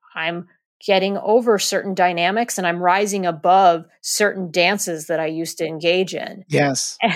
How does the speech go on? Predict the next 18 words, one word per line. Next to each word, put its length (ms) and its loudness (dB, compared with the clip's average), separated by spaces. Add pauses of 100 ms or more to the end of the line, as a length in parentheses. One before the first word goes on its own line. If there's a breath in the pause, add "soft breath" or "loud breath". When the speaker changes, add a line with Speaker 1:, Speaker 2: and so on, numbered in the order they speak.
(120)
Speaker 1:
And, 480 2
and 200 2
all 120 8
of 40 -2
a 60 4
sudden, 360 2
the 100 6
dynamics 580 0
between 360 -2
me 160 0
and 120 -2
certain 280 -2
people 360 -4
have 180 -6
changed. 800 -6 (360)
And 160 2
that's 300 2
been, 360 0